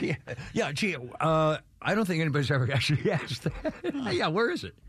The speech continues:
Speaker 2: Huh.
Speaker 1: I mean, are, are those companies embarrassed now?
Speaker 2: No.
Speaker 1: Oh, I, I, I will get to, I, I don't wanna spend the whole first part of this in the Black Lives Matter Day. And again, we're gonna talk a lot about this business at U G A. Uh, okay, quickly, first of all, I, I gotta slow down. Okay.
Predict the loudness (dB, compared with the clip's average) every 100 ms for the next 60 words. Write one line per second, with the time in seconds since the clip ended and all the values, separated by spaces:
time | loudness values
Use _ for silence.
0 | -20 -8 -6 -6 -6 -8 -10 -20 -4 0
1 | 0 0 2 2 2 0 0 2 2 2
2 | 2 2 0 0 0 -2 -8 -4 -2 0
3 | -2 -2 0 2 2 2 0 0 2 2
4 | 2 0 0 0 2 2 2 2 0 0
5 | 2 2 0 -4 -6 -2 -2 0 -2 0
6 | 0 0 -2 -6 -4 0 0 0 0 0
7 | 0 0 2 0 -2 -6 -2 0 2 0
8 | 0 0 -2 0 0 2 2 2 0 0
9 | -2 0 -2 0 -2 0 0 0 0 0
10 | -2 -6 -6 -4 -2 -2 -2 -4 -4 0
11 | -2 0 0 0 -2 0 0 2 0 0
12 | -2 -4 -8 -10 -10 -12 -14 -18 -2 0
13 | 0 -4 -14 _ -20 -20 -20 -20 -20 0
14 | 2 4 0